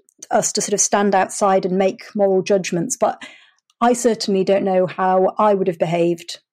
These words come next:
if I'd lived through that era. And I don't think many of us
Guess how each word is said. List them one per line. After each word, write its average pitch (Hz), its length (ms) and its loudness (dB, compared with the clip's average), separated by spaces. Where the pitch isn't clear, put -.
if - 140 -8
I'd 175 160 0
lived 180 240 -2
through 175 160 -2
that 170 200 -2
era. 165 380 -2
And 196 120 2
I 190 60 2
don't 196 240 -4
think 180 140 -6
many 180 220 0
of 175 80 0
us 170 200 -4